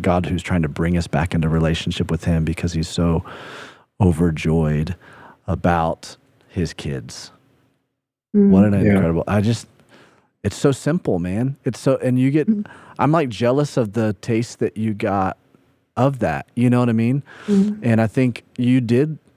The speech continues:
Speaker 1: you have learned a lot about what grief feels like and the sorrow and the anguish because of what you walked through, but then you've gotten to see kind of the other side of that, that though joy, though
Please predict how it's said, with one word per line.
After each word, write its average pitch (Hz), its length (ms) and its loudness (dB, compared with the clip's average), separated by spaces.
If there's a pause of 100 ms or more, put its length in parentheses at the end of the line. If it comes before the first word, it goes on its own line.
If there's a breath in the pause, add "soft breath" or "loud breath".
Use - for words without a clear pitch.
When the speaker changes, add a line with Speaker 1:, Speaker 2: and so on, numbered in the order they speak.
(160)
Speaker 1:
you 127 200 0
have 135 160 2
learned 120 480 2
a 107 100 -2
lot 107 280 2
about 101 360 0
what 98 240 -2
grief 101 600 -6
feels 113 400 0
like 104 280 0
and 98 100 -2
the 87 60 -2
sorrow 101 440 0
and 95 100 -2
the - 140 -12
anguish 101 460 -2
because 98 520 -2
of 95 220 0
what 98 140 0
you 92 120 -2
walked 92 280 0
through, 92 360 -2
but 80 140 -8
then 90 160 -4
you've 92 240 -4
gotten 95 260 -4
to 85 80 -4
see 87 280 -4
kind 92 200 -2
of 85 60 -2
the 85 180 -2
other 87 300 0 (580 loud breath)
side 92 380 0
of 82 140 -4
that, 85 340 -2
that 80 140 -6
though 92 120 0
joy, 92 420 -2
though 92 280 0